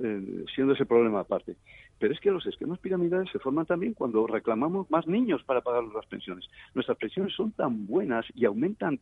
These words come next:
tanto en el ciclo vital pasivo, porque vivimos, insisto, cinco horas más cada año que pasa,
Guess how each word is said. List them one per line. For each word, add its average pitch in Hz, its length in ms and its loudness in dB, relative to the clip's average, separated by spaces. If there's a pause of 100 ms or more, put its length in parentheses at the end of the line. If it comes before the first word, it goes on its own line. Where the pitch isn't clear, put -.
tanto 170 500 2
en 104 100 -2
el 95 100 -4
ciclo 165 300 -8
vital 151 400 -2 (120)
pasivo, 113 560 -2 (260)
porque - 220 -4
vivimos, 113 680 0 (280)
insisto, - 600 -4
cinco 135 260 4
horas 139 220 2
más 147 220 0
cada 90 260 -4
año 123 200 -2
que 147 100 -4
pasa, 190 500 0